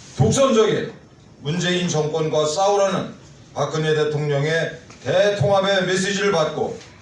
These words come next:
미래통합당의 구국을 위한 조건 없는 연대 등을 제안했다. 그러나 미래통합당은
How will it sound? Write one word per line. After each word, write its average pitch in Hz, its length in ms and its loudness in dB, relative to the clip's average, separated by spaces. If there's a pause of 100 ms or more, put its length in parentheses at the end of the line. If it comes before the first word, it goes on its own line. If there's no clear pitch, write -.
(200)
미래통합당의 165 1120 0
구국을 190 540 -2
위한 185 360 0 (340)
조건 202 420 2
없는 208 500 2 (300)
연대 143 520 0
등을 135 320 -6
제안했다. 117 480 -6 (760)
그러나 131 320 -2
미래통합당은 160 960 0